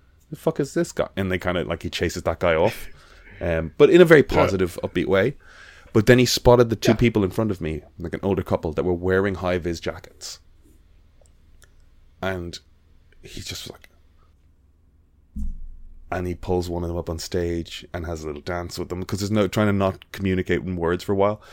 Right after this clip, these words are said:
Speaker 1: And then, like, the first ten minutes became about, like, this, like, wedding bit where he was, like, marrying the one that showed up in the high-vis jacket, and then when it got uncomfortable, he brought the husband up and, like, married them together. And then, like, but, like,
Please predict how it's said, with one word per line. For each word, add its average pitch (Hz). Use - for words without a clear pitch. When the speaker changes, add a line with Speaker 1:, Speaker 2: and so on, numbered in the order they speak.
Speaker 1:
And 135
then, 139
like, 143
the -
first -
ten 147
minutes 170
became 110
about, 104
like, 90
this, 101
like, 95
wedding 95
bit 80
where 80
he 90
was, 92
like, 90
marrying 92
the 92
one 95
that 92
showed 98
up 95
in 92
the 92
high-vis 92
jacket, 101
and 90
then 92
when 90
it 82
got 87
uncomfortable, 90
he 92
brought 87
the 87
husband 92
up 87
and, 85
like, 82
married 95
them 110
together. 82
And 95
then, 95
like, 92
but, 135
like, 135